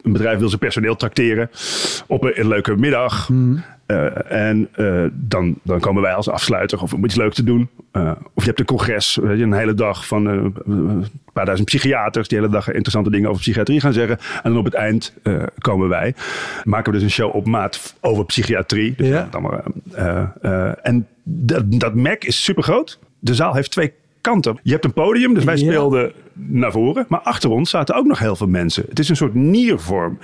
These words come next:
Speaker 1: Dus in het ene gedeelte van de zaal was helemaal vol. En
Speaker 2: Ja.
Speaker 1: daardoor moesten er ook mensen achter ons zitten. Je kon niet <laughs> en dus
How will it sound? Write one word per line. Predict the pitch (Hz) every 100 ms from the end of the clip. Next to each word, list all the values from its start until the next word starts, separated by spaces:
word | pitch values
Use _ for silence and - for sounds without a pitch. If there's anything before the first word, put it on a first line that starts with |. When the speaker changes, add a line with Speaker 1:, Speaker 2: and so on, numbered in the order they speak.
| - - - -
Speaker 1:
Dus | 120 98 - _ _
in | 104
het | 117
ene | 160
gedeelte | 135 110
van | 104
de | 98
zaal | 98
was | 98
helemaal | 123 131 -
vol. | 113 190 247
En | - 120
Speaker 2:
Ja. | 113
Speaker 1:
daardoor | - 160
moesten | 180 165
er | 147
ook | 131
mensen | 101 -
achter | 139 - 190
ons | 240 -
zitten. | 208 208 339 - - - - -
Je | - 120
kon | 160 139
niet | 160 - _
<laughs> | - - - - - - - -
en | 139 139
dus | 160 139